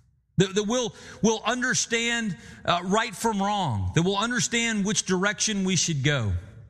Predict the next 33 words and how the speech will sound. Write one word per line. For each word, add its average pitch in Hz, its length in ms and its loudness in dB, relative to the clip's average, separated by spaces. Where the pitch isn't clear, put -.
that 175 100 2
we'll 202 140 2
be 226 140 2
able 233 180 -2
to 202 80 2
make 208 240 0
sense 240 340 0
of 170 140 0
life 185 340 0
a 180 40 -2
little 175 200 2
better." 151 240 0
And, 185 180 0
and 220 140 0
you 269 80 0
know 285 60 -2
what? 277 140 -2
All 277 160 0
of 349 60 -10
those 302 200 -2
things 240 240 2
are, 196 160 0
are 214 100 2
probably 214 500 0
true. 117 400 0
But 196 140 2
what 262 240 0
was 240 420 0
the, 175 240 0
the, 151 120 8
the 165 140 2
big 175 460 0
picture 123 460 0